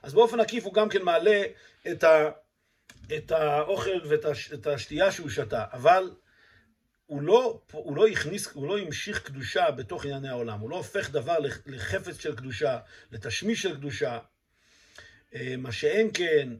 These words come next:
בקיום המצוות, אנחנו לוקחים חפצים גשמיים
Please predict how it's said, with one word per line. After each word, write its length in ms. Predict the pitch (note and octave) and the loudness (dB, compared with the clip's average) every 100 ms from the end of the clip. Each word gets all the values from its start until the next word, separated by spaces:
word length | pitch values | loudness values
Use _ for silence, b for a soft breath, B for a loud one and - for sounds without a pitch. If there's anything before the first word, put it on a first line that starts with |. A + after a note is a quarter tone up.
| - | -14
בקיום 480 | A#2+ A#2 - C#3 G#3 | -12 -12 -10 -2 0
המצוות, 540 | E3+ - D3+ C4 A#3+ | 0 -4 -2 -2 -2
אנחנו 200 | C3+ C#3+ | -8 -6
לוקחים 280 | C3+ - F#3+ | -6 -6 -8
חפצים 460 | D3+ - - F3+ F3 | -10 -10 -12 -12 -6
גשמיים 520 | D3+ - A2+ C3+ | -6 -6 -10 -10